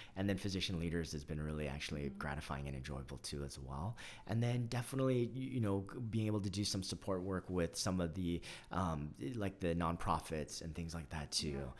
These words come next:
Speaker 2: Yeah.
Speaker 1: Yeah, so that I definitely has opened that door. But I think that's the one thing that I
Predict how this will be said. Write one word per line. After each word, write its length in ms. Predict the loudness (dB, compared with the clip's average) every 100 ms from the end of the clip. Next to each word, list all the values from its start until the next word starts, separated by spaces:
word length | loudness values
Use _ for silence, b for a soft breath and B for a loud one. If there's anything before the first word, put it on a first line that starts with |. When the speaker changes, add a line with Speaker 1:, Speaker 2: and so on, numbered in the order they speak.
| B
Speaker 2:
Yeah. 60 | -2 -2 -2
Speaker 1:
Yeah, 40 | -4
so 260 | -4 -4 -2
that 260 | -2 0
I 80 | -2
definitely 300 | -2 -4 -4
has 100 | -4
opened 240 | -4 -4
that 160 | -4 -6
door. 340 | -4 -4 -4 -2
But 160 | -2 B B -2
I 40 |
think 140 | 0 0
that's 140 | 2
the 60 | 4
one 160 | 4
thing 140 | 4 4
that 200 | 2 2
I 140 | 0